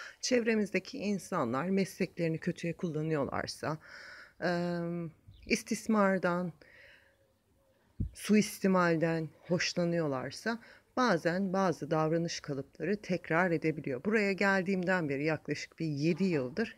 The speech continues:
en çok rastladığım şeylerden biri hayvanların çöpe atılması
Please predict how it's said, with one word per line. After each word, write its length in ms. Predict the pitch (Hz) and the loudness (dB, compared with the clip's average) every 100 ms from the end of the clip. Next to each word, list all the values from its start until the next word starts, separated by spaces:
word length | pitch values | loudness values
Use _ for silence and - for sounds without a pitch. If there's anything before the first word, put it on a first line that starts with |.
| - | -4
en 140 | 220 | -2
çok 260 | - 170 - | 0 -4 -2
rastladığım 480 | 165 - 156 156 131 | -4 -4 -6 -6 -4
şeylerden 680 | - 175 156 135 135 - 180 | -2 0 0 -2 -6 -4 -2
biri 240 | 233 214 - - - - - _ | 0 -2 -8 -20 -20 -20 -20 _
hayvanların 680 | 262 269 214 165 151 170 202 | 2 4 4 2 0 -2 -4
çöpe 380 | - - 165 180 | -4 -2 0 0
atılması 720 | 147 - - 151 - - 233 | -2 -4 -6 -6 -10 -2 -2